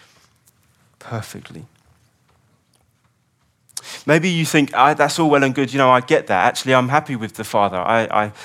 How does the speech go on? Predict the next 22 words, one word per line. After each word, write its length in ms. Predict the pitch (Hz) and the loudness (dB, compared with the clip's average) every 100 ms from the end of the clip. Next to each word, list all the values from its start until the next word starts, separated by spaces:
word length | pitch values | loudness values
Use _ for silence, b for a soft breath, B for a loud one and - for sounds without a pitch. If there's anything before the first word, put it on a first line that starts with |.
| B B | B B
I 120 | 120 | -2
know 240 | 120 156 160 | 2 4 4
he 160 | 151 | 2
is 80 | 139 | -2
glorious. 500 | 139 139 139 143 135 | 0 0 2 2 0
I 120 | - 123 | -2 0
know 300 | 139 151 147 | 4 4 4
he 160 | 143 | 0
deserves 360 | 135 135 131 131 | -4 0 0 0
my 140 | 127 | -2
time. 360 | - 131 123 120 B B B | 0 2 2 0 B B B
I, 220 | 127 127 120 | 2 2 2
um, 380 | 127 123 117 - | 2 2 -2 -2
I, 160 | 127 - - | -2 -2 -8
there's, 240 | - 127 | -8 -6
I 260 | 135 - 139 | -4 2 2
have 160 | 143 147 | 2 2
no 220 | 190 190 | 2 2
issue 420 | 202 - 180 139 | -2 -4 -2 -4
with 280 | 120 131 - | -2 -2 2
that 260 | 135 - B B B | 0 0 B B B
statement. 560 | - 151 135 98 95 | -2 0 0 -6 -12